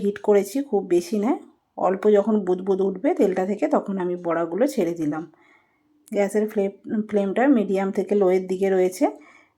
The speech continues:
এখন ঠিক বড়াগুলো দিয়ে দেওয়ার, উম, পর আমি এক থেকে দেড় মিনিট একটা পিঠ আমি হতে দেব।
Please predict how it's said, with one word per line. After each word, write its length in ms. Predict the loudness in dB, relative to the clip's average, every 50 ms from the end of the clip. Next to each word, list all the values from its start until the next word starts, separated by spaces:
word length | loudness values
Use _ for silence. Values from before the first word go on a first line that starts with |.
| _ -8
এখন 260 | -8 -6 -6 -4 -6 -4 -2
ঠিক 140 | -2 -4 -4 -6 -8 -16 _ _ _ _ _ _ _ -16 -12 -4 2 4
বড়াগুলো 380 | 6 6 6 4 4 2 2 2
দিয়ে 220 | 2 2 0 2 4
দেওয়ার, 180 | 4 4 4 4 2 -2 -6 -12 -20 -20 -10 -6
উম, 380 | -4 -2 -2 -2 -2 -4 -4 -4 -6 -8 -10 -2
পর 260 | 2 4 6 8 8 8 8
আমি 200 | 6 4 2 0 -2 -2
এক 60 | -4 -6 -8
থেকে 180 | -6 -4 -2 0
দেড় 240 | 0 2 2 2 0 2
মিনিট 180 | 2 4 4 4 4 2
একটা 180 | 0 -2 -4 -4 -4 -6
পিঠ 180 | -4 -4 0 0 2 2
আমি 120 | 4 4 4 4
হতে 180 | 4 2 2 0 0 -2
দেব। 140 | -4 -6